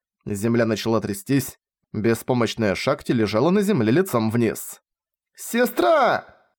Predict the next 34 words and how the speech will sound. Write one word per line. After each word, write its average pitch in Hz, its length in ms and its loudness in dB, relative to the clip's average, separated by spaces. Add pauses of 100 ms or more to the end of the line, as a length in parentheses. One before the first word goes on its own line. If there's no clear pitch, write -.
(120)
завизжала 110 680 0
Ильта. 131 640 2 (320)
Глаза 110 480 0
Лю 147 160 4
округлились, 127 680 0 (100)
как 98 220 -4
и 127 40 2
у 202 120 4
всех 120 260 -2
остальных. 117 680 -2 (480)
Не 113 220 0
заботясь 147 480 0
о 120 60 0
скрытности, 165 600 -2
по 214 200 0
лесу 147 300 2
шло 170 260 0
нечто 139 360 0
огромное, 143 540 2
сотрясая 135 640 0
землю 127 420 2
каждым 117 380 0
шагом. 101 600 -2 (460)
Незаметно 104 600 0
для 127 180 2
авантюристов 120 640 0
сирена 151 300 0
из 170 140 0
последних 127 560 -2
сил 139 220 0
взлетела, 113 580 0
издав 110 320 0
вздох 113 320 -2
облегчения, 117 800 0